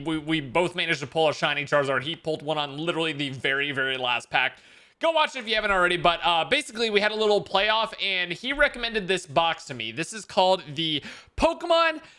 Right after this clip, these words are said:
Sun and Moon Team Up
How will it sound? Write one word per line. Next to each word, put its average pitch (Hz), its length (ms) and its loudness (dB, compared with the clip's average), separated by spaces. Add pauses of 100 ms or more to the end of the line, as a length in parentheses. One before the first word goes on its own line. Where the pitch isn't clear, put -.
(280)
Sun 302 360 0 (160)
and 262 120 -4
Moon 208 360 2 (220)
Team 269 540 -6 (160)
Up 185 440 -2